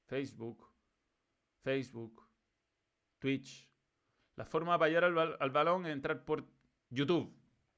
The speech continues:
Y en YouTube, eh, hacerse miembro por una módica suma, apoyar el, la, la, la producción de... Eh, o, o no apoyar, simplemente ver.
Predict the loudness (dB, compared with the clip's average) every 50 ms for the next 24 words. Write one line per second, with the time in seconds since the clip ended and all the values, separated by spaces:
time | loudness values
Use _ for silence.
0 | _ _ -12 -10 -10 -8 -8 -8 -6 -2 -2 0 0 -2 -4 -8 -20 _ -10 -8
1 | -6 -4 -4 -4 -4 -4 -6 -10 -12 -14 -16 -20 _ _ _ _ _ _ _ _
2 | _ _ -16 -14 -10 -8 -8 -6 -4 -4 -4 -2 -2 -2 -2 -2 -2 -2 -2 -4
3 | -4 -10 _ _ _ _ _ _ -12 -8 -6 -4 -4 -2 -2 -2 -2 -2 -4 -4
4 | -4 -4 -4 -4 -4 -6 -6 -6 -6 -4 -2 0 0 0 0 0 -2 -2 -4 -6
5 | -6 -8 -10 -10 -12 -14 -16 -20 -16 -10 -8 -8 -8 -8 -10 -14 -14 -12 -10 -8
6 | -6 -6 -4 -4 -4 -6 -6 -8 -6 -6 -4 -4 -4 -4 -4 -2 -4 -4 -6 -8
7 | -10 -14 -18 _ _ _ _ _ _ _ _ _ _ _ _ _ _ _ _ _
8 | _ _ _ _ _ _ _ _ _ _ _ _ _ -18 -14 -12 -10 -8 -8 -6
9 | -4 -2 0 0 0 0 0 0 -2 -2 -2 0 -2 0 0 -2 -2 -2 -4 -4
10 | -6 -10 -12 -12 -10 -10 -6 -6 -6 -6 -6 -6 -4 -4 -2 0 0 -2 -4 -6
11 | -16